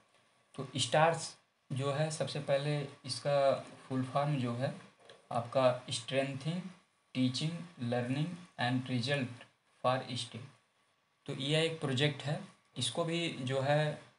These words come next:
अ, भारत सरकार की जो है विद-, अ, शिक्षा मंत्रालय द्वारा ये भी शुरू किया गया है। तो इस,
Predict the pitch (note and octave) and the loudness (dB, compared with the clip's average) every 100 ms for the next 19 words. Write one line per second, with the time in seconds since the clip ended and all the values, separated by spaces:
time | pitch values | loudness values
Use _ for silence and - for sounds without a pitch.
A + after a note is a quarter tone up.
0 | _ - A#2+ A#2+ A#2 A2+ A2+ A#2 - _ | _ -10 -2 0 2 2 2 0 -8 _
1 | _ _ - - - - A#2 A#2+ B2 C#3+ | _ _ -20 -20 -20 -10 -4 -2 0 0
2 | C3+ B2+ C3+ C#3 C3+ - C3+ C3+ B2+ C3 | -2 4 4 4 -2 -10 -6 -4 0 2
3 | C3+ C3 B2 A#2 B2 A#2+ A#2 A2+ - B2+ | 2 0 -2 -2 0 0 0 -2 -4 -2
4 | D#3+ D3+ C3 B2+ B2+ C3 B2 B2 B2 B2+ | 0 0 0 2 2 2 0 0 -2 -4
5 | B2 A#2+ B2+ B2 A#2+ A#2+ A2+ A2 A2 B2 | -4 -2 -2 -4 -6 -4 -2 -2 -2 -4
6 | - - _ - - _ - C3+ C3 C3 | -8 -12 _ -20 -20 _ -8 -4 0 -2
7 | B2+ - - | -4 -6 -6